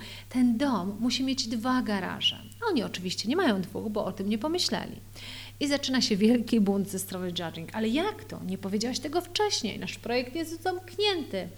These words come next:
To jest to, co Ci powiedziałam. Judging koncentruje się na tym, żeby jak najszybciej zamknąć i nawet jeżeli pojawiają się nowe okoliczności, to judging zrobi wszystko, żeby ich nie uwzględnić. Jak pracuje perceiving? Perceiving od samego początku też pracuje bardzo ciężko,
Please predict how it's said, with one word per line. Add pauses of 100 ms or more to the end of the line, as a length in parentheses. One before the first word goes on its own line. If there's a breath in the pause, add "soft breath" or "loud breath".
(200 loud breath)
To
jest
to,
co
Ci
powiedziałam. (420 loud breath)
Judging
koncentruje
się
na
tym,
żeby
jak
najszybciej
zamknąć
i
nawet
jeżeli (260 loud breath)
pojawiają
się
nowe
okoliczności,
to
judging
zrobi
wszystko,
żeby
ich
nie
uwzględnić. (400 loud breath)
Jak
pracuje
perceiving? (760 loud breath)
Perceiving
od
samego
początku
też
pracuje
bardzo
ciężko,